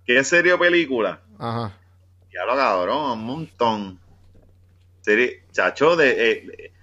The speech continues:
Speaker 1: a mí, mi, mi película, eh, eh, a usted, se van pa'l carajo. Pero mi, mi, mi, mi película favorita es trescientos,
Speaker 2: Pues,
Speaker 1: cabrón.
Speaker 2: pues empezar, papi, ¿qué? ¿Qué? ¿En serio? Está bien,
Speaker 1: Sí,
Speaker 2: esa está
Speaker 1: sí.
Speaker 2: en mi top five.
Speaker 1: Sí, sí, porque,
Speaker 2: ¿Pero por
Speaker 1: eh,
Speaker 2: qué? Cuéntame.
Speaker 1: porque,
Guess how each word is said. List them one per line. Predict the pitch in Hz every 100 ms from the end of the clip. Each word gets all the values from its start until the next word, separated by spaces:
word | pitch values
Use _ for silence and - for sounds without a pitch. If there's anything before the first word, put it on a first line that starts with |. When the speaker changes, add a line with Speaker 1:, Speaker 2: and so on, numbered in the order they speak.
| _ _ -
Speaker 1:
a | 123
mí, | 135 147
mi, | 143 135
mi | 131 131 127
película, | 123 127 135 151 127
eh, | 117 -
eh, | 113
a | 110
usted, | 101 104
se | 104 104
van | 101 107
pa'l | 143 151
carajo. | 135 131 131 107 101 - _ _
Pero | 113 117
mi, | 117 117
mi, | 113 117 113 - 120
mi, | 117 117 110 113
mi | 120
película | 120 113 113 120
favorita | 131 131 127
es | 135
trescientos, | 143 127 - 104 147 165
Speaker 2:
Pues, | - -
Speaker 1:
cabrón. | 92 - -
Speaker 2:
pues | 151
empezar, | 143 143 127 131 131 - _
papi, | - 131 160 160
¿qué? | 147 127
¿Qué? | 117 170
¿En | 135
serio? | - 175 226 156 110 - _ _ _ _
Está | - 117
bien, | 120
Speaker 1:
Sí, |
Speaker 2:
esa |
está | 110 127
Speaker 1:
sí. |
Speaker 2:
en | 127
mi |
top | 123 117
five. | - 113 107
Speaker 1:
Sí, | - _ _ _ - 151 143
sí, | 156 165
porque, | 156 131 131 123 117 104 92 82 _ _ -
Speaker 2:
¿Pero | 131 127
por | 120
Speaker 1:
eh, | 117 117 -
Speaker 2:
qué? | -
Cuéntame. | 123 120 107 101 _ _ _ - - _ -
Speaker 1:
porque, | 127 131 120 - - 135 131 131 127